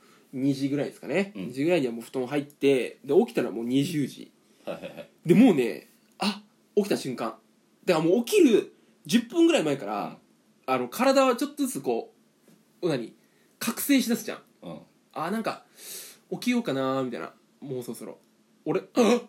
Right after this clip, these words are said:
Speaker 1: て起きないのよ。
Speaker 2: え？それキモいよ。
Speaker 1: いや、これ、だからきついじゃん。たまにあんだよ。
Speaker 2: え？
Speaker 1: って起きるとき。六時。あーみたいな。
Speaker 2: いや、普通それ、そればっかでしょ。
Speaker 1: いやいや、だからその、目覚ましとかでのあれはあるけど、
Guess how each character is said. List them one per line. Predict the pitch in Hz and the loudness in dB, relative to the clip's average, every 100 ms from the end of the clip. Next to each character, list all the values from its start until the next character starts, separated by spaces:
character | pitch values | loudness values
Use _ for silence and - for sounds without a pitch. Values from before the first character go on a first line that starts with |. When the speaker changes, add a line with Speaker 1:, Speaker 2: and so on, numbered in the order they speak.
| _ | _
Speaker 1:
て | - | 0
起 | 135 | 2
き | 190 | 2
な | |
い | 120 | 0
の | |
よ。 | 95 - _ _ - | -4 -14 _ _ -6
Speaker 2:
え？ | 110 139 156 - _ _ _ _ - | -2 0 -2 -8 _ _ _ _ -10
そ | 127 | -8
れ | 123 | -8
キ | - | -8
モ | 127 | -6
い | 135 | -6
よ。 | - | -8
Speaker 1:
い | _ _ _ _ - | _ _ _ _ -8
や、 | 147 | -4
こ | 143 | -2
れ、 | |
だ | 139 | -4
か | 147 | -6
ら | - | -12
き | - | -14
つ | - 554 403 | -10 -6 -2
い | |
じ | - | -4
ゃ | |
ん。 | 98 - | -6 -6
た | 285 | 0
ま | 330 | 4
に | |
あ | 330 | 4
ん | |
だ | - | 2
よ。 | - - _ _ _ _ | -2 -8 _ _ _ _
Speaker 2:
え？ | - | 2
Speaker 1:
っ | 269 247 - 277 202 - _ _ | 6 8 8 4 -4 -8 _ _
て | 151 | 2
起 | 143 | 2
き | - | 0
る | 139 | -6
と | |
き。 | - 107 - _ _ _ _ - 214 196 330 - _ _ - | -8 -14 -14 _ _ _ _ 0 2 0 -4 -14 _ _ -10
六 | 156 233 | -2 -2
時。 | 123 - - | -2 -8 2
あ | |
ー | 190 196 220 - | 6 8 6 4
み | 147 | 0
た | 117 | -4
い | |
な。 | 101 - _ _ _ _ 117 | -8 -14 _ _ _ _ -10
Speaker 2:
い | 110 | -8
や、 | 117 | -6
普 | |
通 | - - - 160 | -8 -10 -6 -4
そ | 160 | -2
れ、 | 160 156 | -2 -4
そ | - | -4
れ | 160 | -2
ば | 170 | -2
っ | 175 | -4
か | - | -8
で | 143 | -12
し | |
ょ。 | - | -14
Speaker 1:
い | - 156 | -6 -2
や | 147 | 0
い | |
や、 | 127 | 0
だ | 120 | -2
か | - _ - | -8 _ 2
ら | 196 | 2
そ | 208 | 2
の、 | 170 - | 0 2
目 | 226 | 0
覚 | 415 | 2
ま | 453 | -2
し | - | -4
と | 196 | -4
か | |
で | 170 180 | -2 -2
の | 202 110 | -2 -2
あ | |
れ | 135 | -2
は | |
あ | 143 | -4
る | |
け | 123 | -6
ど、 | 107 98 - | -8 -8 -10